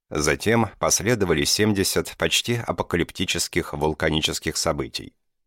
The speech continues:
Одним из последних стал взрыв горы Тамбора в Индонезии в тысяча восемьсот пятнадцатом году. Это была самая крупная катастрофа в истории человечества. Её свидетелями стали сотни тысяч человек,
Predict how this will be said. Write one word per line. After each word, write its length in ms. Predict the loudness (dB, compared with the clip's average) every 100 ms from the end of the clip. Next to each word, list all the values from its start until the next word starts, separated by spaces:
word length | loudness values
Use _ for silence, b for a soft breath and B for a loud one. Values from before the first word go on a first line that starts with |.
| _
Одним 360 | -2 2 4 4
из 80 | 2
последних 720 | 0 0 2 0 0 -4 -4
стал 340 | -4 0 2
взрыв 380 | 2 2 2 2
горы 400 | 6 6 6 4 2 0
Тамбора 560 | 2 2 4 4 4
в 80 | 4
Индонезии 680 | 2 4 4 4 2 2 2 B B _
в 100 | -4
тысяча 380 | -2 0 0
восемьсот 520 | 0 0 0 0 0 -2
пятнадцатом 640 | -4 0 0 0 -2 0
году. 360 | 2 2 -2 -6 _ _ _ _ _ _ -2
Это 220 | 0 0
была 440 | 2 4 4 0
самая 420 | -4 -2 2 2 2
крупная 480 | 0 -2 0 0
катастрофа 800 | 0 0 0 -2 0 0 2 0 0
в 120 | 0
истории 400 | -2 0 0 0
человечества. 840 | 0 2 2 2 0 -4 -4 -6 -8 _ _ _ _ _
Её 240 | 0 2
свидетелями 720 | 2 0 0 0 0 2 4 2
стали 460 | 0 0 2 4
сотни 400 | 2 2 0 0
тысяч 340 | -2 0 -2 -4
человек, 640 | -2 2 4 2 0 -4